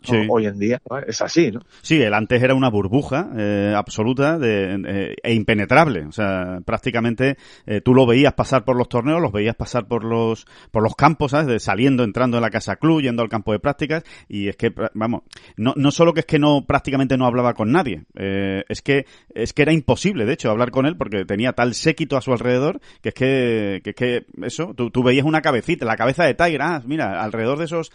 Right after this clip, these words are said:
Speaker 2: seis maromos que van, eh, alrededor de Tiger, eh, va Tiger, que, que va camino del tee del uno o que va camino de, del putting green o donde sea, ¿no? Y ahora es verdad que va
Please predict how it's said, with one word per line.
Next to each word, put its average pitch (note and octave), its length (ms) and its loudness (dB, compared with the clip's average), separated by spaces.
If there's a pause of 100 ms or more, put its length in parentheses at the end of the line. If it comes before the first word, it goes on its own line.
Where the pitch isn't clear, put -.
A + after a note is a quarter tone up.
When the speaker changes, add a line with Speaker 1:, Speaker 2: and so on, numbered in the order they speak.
(160)
Speaker 2:
seis D3 440 -2
maromos D3 440 4
que D3 120 -2
van, C#3 400 -2
eh, C3+ 280 -2
alrededor C3+ 360 -4
de C3 80 -6
Tiger, D#3+ 320 -4 (200)
eh, A#2+ 140 -2
va C#3 180 2
Tiger, F#2+ 400 0
que, G#2+ 260 -2
que A#2 100 0
va A#2+ 100 2
camino C3+ 300 0
del B2+ 140 0
tee C3+ 100 0
del B2 160 2
uno D#3+ 180 0
o B2 160 -6
que A#2 100 -6
va A#2+ 140 0
camino C3 380 0
de, A#2+ 240 -2 (240)
del A#2+ 160 2
putting A#2 320 0
green D#3+ 340 0
o A#2 80 -2
donde A2 220 -4
sea, A#2+ 240 -4
¿no? A#2+ 140 -8
Y A2+ 100 -2
ahora A#2 240 4
es A#2 80 -2
verdad A2+ 260 -2
que B2+ 80 -4
va A2+ 220 0